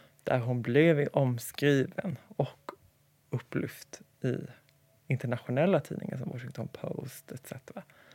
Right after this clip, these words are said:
Och på något sätt där blev ju hennes genombrott. Där var ju det, eller det blev ju cementerat. Och sen efter det så rullade ju bara offentliga uppdrag på och på. Och sen, hon blev ju invald i Konstakademin sen senare i sitt liv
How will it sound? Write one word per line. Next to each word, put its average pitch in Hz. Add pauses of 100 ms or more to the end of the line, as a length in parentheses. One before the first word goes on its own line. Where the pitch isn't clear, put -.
(960)
Och -
på 139
något 131
sätt 139
där 135
blev 139
ju 127
hennes 120
genombrott. - (1200)
Där 143
var 139
ju -
det, -
eller 143
det 143
blev 139
ju 131
cementerat. 135
Och 135
sen 135
efter -
det 151
så 135
rullade 127
ju 131
bara 127
offentliga -
uppdrag 139
på -
och -
på. 143
Och -
sen, -
hon 135
blev 131
ju 127
invald 131
i - (440)
Konstakademin 131
sen -
senare -
i -
sitt -
liv -